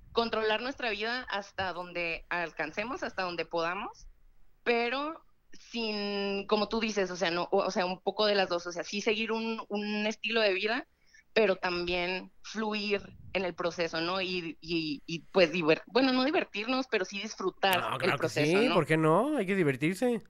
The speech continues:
Speaker 1: Claro, ajá. Entonces, pues sí, no sé, creo que al, me, me he puesto muy nerviosa y empecé a decir cosas por decir, pero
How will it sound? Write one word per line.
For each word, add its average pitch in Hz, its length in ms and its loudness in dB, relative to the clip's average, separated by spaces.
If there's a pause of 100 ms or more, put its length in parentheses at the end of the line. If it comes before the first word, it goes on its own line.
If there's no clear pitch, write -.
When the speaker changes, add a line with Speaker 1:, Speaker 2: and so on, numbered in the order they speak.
(1300)
Speaker 1:
Claro, 175 480 2 (160)
ajá. 196 480 0
Entonces, 247 400 0
pues 247 180 0
sí, 226 260 -2
no 247 160 0
sé, 269 520 -2
creo 254 200 -4
que 262 800 -2
al, 196 140 -2 (160)
me, 175 720 -2
me 175 180 -4
he 175 80 -4
puesto 196 240 -14
muy 202 120 -6
nerviosa 185 520 -4
y 180 220 -4
empecé 165 360 -4
a 165 320 -4
decir 170 340 -6 (380)
cosas 175 320 -4
por 185 160 -4
decir, 165 360 -2
pero 165 320 0